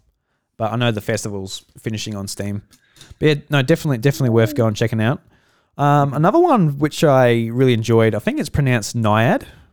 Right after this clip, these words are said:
where it's like a r-, just a super relaxing game. It's got a beautiful sort of, uh, water, water painting art style,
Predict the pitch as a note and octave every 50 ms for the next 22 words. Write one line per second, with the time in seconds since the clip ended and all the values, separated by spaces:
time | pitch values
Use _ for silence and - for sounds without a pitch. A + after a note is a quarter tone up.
0 | _ _ _ - B2 A#2+ A#2 A2+ A2+ A2+ A2+ G#2+ A2+ _ _ _ - - - -
1 | _ _ _ _ _ _ _ _ - D#3+ - - E3+ E3 F3+ E3 D#3 D3+ C#3+ D3+
2 | - - - E3+ - - - D#3 D3 C3 - - - - - - - F#3 F#3 -
3 | D#3 D3 B2+ A#2+ A#2+ A#2 A2+ - B2 A2+ G#2+ G#2 G2+ G2 F#2+ F#2 - - C3 A#2
4 | A2+ G#2 A2 - B2+ B2+ B2 A#2+ - C3+ A#2+ A2+ A2+ A2 - B2+ A2 A2 G#2+ G2+
5 | G2+ - _ _ _ _ _ _ _ _ - A2 G#2 G2+ G2+ G2+ G2+ G2+ G2 G2
6 | G#2 G#2 A#2 A#2+ A#2+ A#2 A2+ A2 A2 A2+ A2+ - - _ _ _ _ A#2+ B2 A#2+
7 | A#2 - - - A#2+ A#2+ A#2 - A#2 A2 G#2 - G#2+ G#2+ A2+ - - - A#2 A2
8 | A2+ A2+ A2+ A#2 A#2